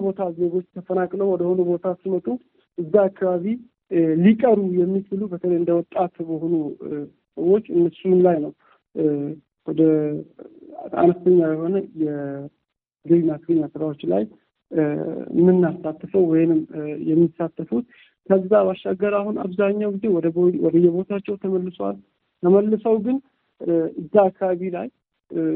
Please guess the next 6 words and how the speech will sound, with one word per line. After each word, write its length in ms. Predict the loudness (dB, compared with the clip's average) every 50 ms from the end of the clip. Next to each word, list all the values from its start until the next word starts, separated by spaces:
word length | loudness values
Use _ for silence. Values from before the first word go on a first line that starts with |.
| -4 -4 -2
ምን 200 | 2 2 4 4
መስራት 400 | 4 4 2 0 -2 -2 -2 -2 -2
እንዳለባቸው 760 | -4 -2 0 0 0 2 0 0 2 0 0 0 -2 -4 -6
በጥናት፣ 460 | -6 -6 -8 0 2 2 2 2 0 _ _ _ -16 -10
እ፣ 120 | -8 -6 -4 -4 -4 -6 -6 -8 -8 -8 -8 -8 -10 -12 -16 _ _ _ _ _ _ _ -12
በማረጋገጥ 840 | -10 -8 -2 0 0 2 2 0 0 2 2 2 2 4 2 2 0